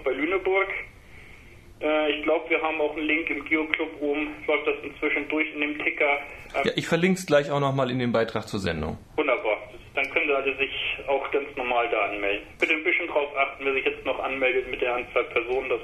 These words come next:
Speaker 1: ich da nicht so viel Arbeit mehr von hab.
Speaker 2: <laughs> Okay.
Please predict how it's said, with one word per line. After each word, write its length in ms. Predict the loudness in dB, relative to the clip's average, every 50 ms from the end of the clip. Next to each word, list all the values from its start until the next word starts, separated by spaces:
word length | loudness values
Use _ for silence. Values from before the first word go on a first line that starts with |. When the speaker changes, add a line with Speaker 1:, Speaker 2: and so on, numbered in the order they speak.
| -4
Speaker 1:
ich 80 | -10 -8 -6 -6 -4 -6 -6 -6 -4
da 140 | -2 0 0 0
nicht 120 | -2 -6 -8 -6 -4
so 80 | -4 -2 0 -2
viel 140 | 0 0
Arbeit 260 | 0 0 0 0 0 0
mehr 120 | -2 -2
von 200 | 0 -2 -4 -2
hab. 160 | -2 -2 -2 -4 -4 -4 -4 -2 -2 0 -2 -2 -2 -4 -6 -2 0
Speaker 2:
<laughs> 60 | 0
Okay. 320 | 0 0 0 -2 0 -2